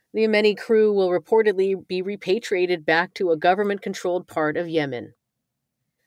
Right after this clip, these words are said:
The weapons appear to be Chinese-made T fifty-six rifles and Russian-made Malat A K S twenty Us, according to experts who examined photos released by the Navy.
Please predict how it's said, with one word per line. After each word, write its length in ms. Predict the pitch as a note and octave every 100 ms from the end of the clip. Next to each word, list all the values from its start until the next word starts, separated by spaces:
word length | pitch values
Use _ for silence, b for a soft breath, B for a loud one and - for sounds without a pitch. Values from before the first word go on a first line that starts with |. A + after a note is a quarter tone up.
| _ -
The 100 | F3+
weapons 440 | F#3+ A#3+ G#3 F3+
appear 340 | E3 G#3 A3+ A3+
to 60 |
be 140 | E3+ D3+
Chinese-made 1040 | - E3+ E3+ F3+ A3+ G3+ F#3 F3 F#3+ - -
T 280 | G#3+ A3
fifty-six 800 | G3+ A#3 - F#3 E3 - A#3 -
rifles 600 | F3 D3 D3+ D#3 G3+ - - _ -
and 200 | D#3 D#3+
Russian-made 720 | F#3 A3 - F#3+ F3 F3+ F#3
Malat 480 | F#3 F3 F3 F#3+ - -
A 160 | E3+
K 280 | F#3 G3 F#3
S 200 | F3+ F#3 -
twenty 320 | - G3+ G3
Us, 640 | F#3+ G#3 F3 A2 - - _ _
according 380 | - F3 F3 F3
to 120 | F3
experts 520 | E3+ - - E3 D#3
who 100 | E3+
examined 560 | - D3+ E3+ F3+ E3+ D#3
photos 500 | - G#3+ G#3 F3 F#3
released 400 | G3 D3+ D#3 -
by 140 | C#3+
the 100 | C3+
Navy. 460 | C#3 E3+ D#3 F2